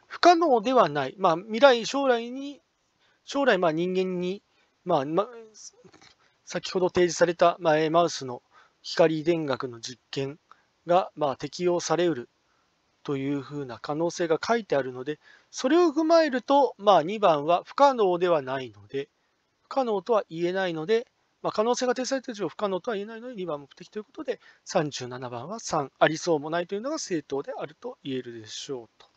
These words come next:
第六段落に飛んで三十八番いきたいと思います。えー、三十八番は、まあ、名詞があって、とある、まあ、名詞が、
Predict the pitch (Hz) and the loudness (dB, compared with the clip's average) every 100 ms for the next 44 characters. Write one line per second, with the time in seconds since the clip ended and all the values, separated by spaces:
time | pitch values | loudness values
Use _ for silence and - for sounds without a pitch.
0 | _ _ _ _ _ _ _ _ _ _ | _ _ _ _ _ _ _ _ _ _
1 | _ _ _ _ - - _ - 202 262 | _ _ _ _ -20 -20 _ 4 8 8
2 | 302 294 302 285 220 170 147 147 147 143 | 6 4 4 4 0 -2 -4 -6 -4 -2
3 | 247 233 190 165 254 233 - 147 135 127 | -2 0 -4 -4 -4 -6 -4 -6 -6 -14
4 | 123 127 - - _ _ _ _ - 139 | -12 -12 -14 -16 _ _ _ _ -6 -4
5 | 147 262 254 208 165 - 165 156 190 233 | -2 -2 0 -2 -2 -2 0 4 4 4
6 | 220 _ _ _ - 208 151 151 151 156 | 0 _ _ _ 0 2 4 0 -2 -4
7 | 139 _ 202 214 - _ _ _ _ _ | -8 _ 0 0 -4 _ _ _ _ _
8 | _ _ _ _ - 180 165 143 220 262 | _ _ _ _ -4 4 4 4 -2 -8
9 | _ _ _ _ _ 156 139 120 139 _ | _ _ _ _ _ -6 -6 -6 _ _
10 | _ _ _ _ _ _ _ _ _ _ | _ _ _ _ _ _ _ _ _ _
11 | 147 143 127 156 151 233 | -8 -6 -6 -2 2 2